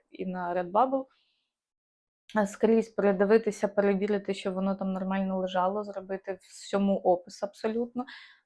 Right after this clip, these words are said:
е, це все протегувати, а, і так далі, і так далі. Знову ця велика кропітка праця, яка, ой, жахлива для мене. А також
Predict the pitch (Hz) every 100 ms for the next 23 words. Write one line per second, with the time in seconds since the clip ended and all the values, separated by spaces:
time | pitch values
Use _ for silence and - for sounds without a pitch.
0 | - 202 - 202 - 196 190 185 190 202
1 | 202 269 277 277 277 - - _ _ 214
2 | 208 214 220 214 214 208 196 220 226 220
3 | 196 185 185 180 185 190 185 190 185 190
4 | 185 185 185 185 185 190 180 - 180 185
5 | 208 240 302 - - 185 226 - 196 220
6 | 226 226 - - - - - - - _
7 | _ _ _ _ _ 285 277 233 - -
8 | - 233 196 202 - 208 208 208 208 214
9 | - - 240 202 190 202 -